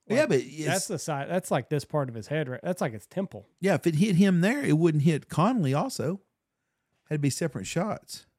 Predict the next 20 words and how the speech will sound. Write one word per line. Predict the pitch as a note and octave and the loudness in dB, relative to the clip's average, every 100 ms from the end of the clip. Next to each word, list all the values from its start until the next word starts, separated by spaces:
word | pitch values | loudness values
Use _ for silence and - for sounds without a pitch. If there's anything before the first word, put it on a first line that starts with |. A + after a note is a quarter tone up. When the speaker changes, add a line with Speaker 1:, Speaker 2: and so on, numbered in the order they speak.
| _ _ _ _ _ _ - | _ _ _ _ _ _ -2
Speaker 1:
I | |
wonder | E3+ A3 D3+ | 2 2 2
if | - | -2
Conley | - D3 D#3+ B2+ | -2 0 0 -2
was | G2+ G2 G#2+ A2 G#2+ - | -4 -4 -2 0 -2 -4
a, | - G2 G2 G2 | -6 -6 -6 -8
uh, | G#2 F2+ F2+ - _ - | -10 -10 -10 -14 _ -10
target | C3+ B2 G2 | -4 -4 -4
also. | F2+ G#2+ - A#1 - _ _ _ _ _ _ _ _ _ _ _ _ _ _ _ _ _ _ _ _ _ _ _ _ _ _ _ _ _ _ _ _ _ _ _ _ _ _ | -8 -8 -10 -18 -20 _ _ _ _ _ _ _ _ _ _ _ _ _ _ _ _ _ _ _ _ _ _ _ _ _ _ _ _ _ _ _ _ _ _ _ _ _ _
Speaker 2:
Like, | C#3 - | -20 -14
that | D3+ F3 | -10 -10
just | F#3 - | -10 -6
doesn't | D3 B2+ A#2+ - _ _ _ _ | -6 -6 -10 -14 _ _ _ _
Speaker 1:
That's | A2 - | -14 -10
the | |
one | G2 | -10
that | E2+ | -10
put | - | -8
him | F#2 F2+ | -6 -6
out. | F#2+ | -8